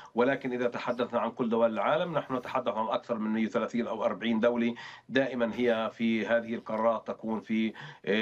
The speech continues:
في حالة إنصاف للمقاومة الفلسطينية أو لتضحيات الشعب الفلسطيني. لذلك إسرائيل تعاني من عزلة لا شك، ولكن إسرائيل اليوم من يقف جانب إسرائيل هي أمريكا ب-،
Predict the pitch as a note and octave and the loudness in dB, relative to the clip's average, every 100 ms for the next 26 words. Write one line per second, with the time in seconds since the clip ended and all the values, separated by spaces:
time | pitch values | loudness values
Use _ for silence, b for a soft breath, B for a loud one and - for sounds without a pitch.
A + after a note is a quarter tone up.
0 | A2 G#2 G2+ B2 - A#2+ A#2 G2+ A2 - | 0 -2 -2 -2 0 2 0 -2 -6 2
1 | A#2 G#2+ G#2+ G2+ G2 A2+ A2 A2 A2 G2+ | 2 2 -4 -4 2 2 2 -2 -6 -6
2 | - B2 D3+ A#2+ A2+ A2 G#2 G#2+ - A2+ | -2 0 0 0 0 0 0 0 -2 -10
3 | - A#2 A#2 - B B B - - A#2 | -2 2 2 2 B B B -4 0 0
4 | A2+ A2+ A#2+ - D3 C3 G#2 G#2 A#2 A2+ | -2 -4 -4 -2 0 0 0 2 2 2
5 | A#2 - A#2 A2+ B2+ - A#2+ C3+ C3+ C3+ | -2 -2 0 0 -2 -2 0 0 0 0
6 | D3 F#3+ B2 A#2 C3 F#3 B2 A2 A#2+ - | 2 2 0 -2 0 0 2 2 2 2
7 | D#3+ - A2+ A#2+ B2 A#2+ A#2+ D#3+ B - | 0 0 2 2 2 -4 -6 -14 B -10
8 | G#2 C3+ B2+ C#3+ C3 B2+ C3 B2 C3+ C3+ | -2 0 0 2 2 2 2 2 4 4
9 | B2+ B2+ C3+ A#2+ G#2+ B2+ B2 A#2 A#2 A#2+ | 4 4 2 -2 -4 -2 -2 -4 -2 0
10 | D3 F3 F3+ D3 D#3 D3 D#3+ - G#2+ G#2 | 0 -2 2 2 0 -2 -2 0 0 2
11 | A2+ A2 A#2+ | 2 2 0